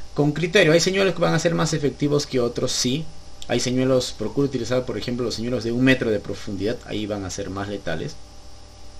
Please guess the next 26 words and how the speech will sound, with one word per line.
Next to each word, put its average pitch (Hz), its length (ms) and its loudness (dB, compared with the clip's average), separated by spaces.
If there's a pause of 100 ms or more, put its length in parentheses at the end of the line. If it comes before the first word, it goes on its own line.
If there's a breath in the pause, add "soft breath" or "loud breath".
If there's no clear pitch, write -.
(640 loud breath)
Y 143 120 4
recuerda 165 460 8
que 147 100 4
la 127 60 8
altura 156 320 6
de 151 100 6
la 131 140 6
caña 143 300 2
va 131 100 4
a - 20 2
influenciar 139 720 0
recién 143 480 -2 (300)
en 110 160 -2
los 107 340 -6
treinta 135 400 0
primeros 113 420 -2
metros. 113 460 -4 (300 loud breath)
De 113 100 -2
los 113 140 -2
treinta 175 280 2
primeros 147 400 2
metros 147 280 -2
para, 101 420 0
para 107 160 2
el 107 140 0
fondo, 180 500 0